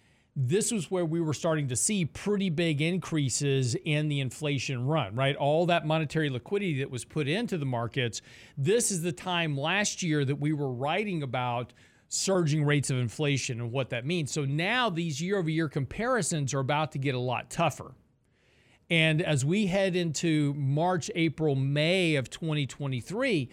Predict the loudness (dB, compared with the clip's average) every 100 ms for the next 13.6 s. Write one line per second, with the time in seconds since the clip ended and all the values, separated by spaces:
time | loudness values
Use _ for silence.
0 | -14 -12 -2 0 2 0 0 0 2 2
1 | 2 0 -2 -2 -4 -2 0 0 0 -2
2 | -2 -2 -2 -2 -2 -2 -2 -2 -4 -4
3 | -4 -2 -2 -2 -4 -8 _ _ _ _
4 | -4 0 0 0 0 0 -2 -6 -2 0
5 | 0 0 -2 -2 0 0 2 2 0 -2
6 | -2 -2 -4 -2 -2 -2 -2 0 2 0
7 | 0 0 0 0 2 2 2 -2 -2 -2
8 | 0 -2 -2 -4 -4 -2 -2 -4 -4 -2
9 | 0 0 -4 -14 _ _ _ _ _ _
10 | -4 0 4 2 2 0 -2 -4 -8 -10
11 | -6 -6 -2 -2 0 -2 -2 -2 -4 -4
12 | 0 2 2 0 0 0 -2 -4 -2 0
13 | 2 4 4 0 -6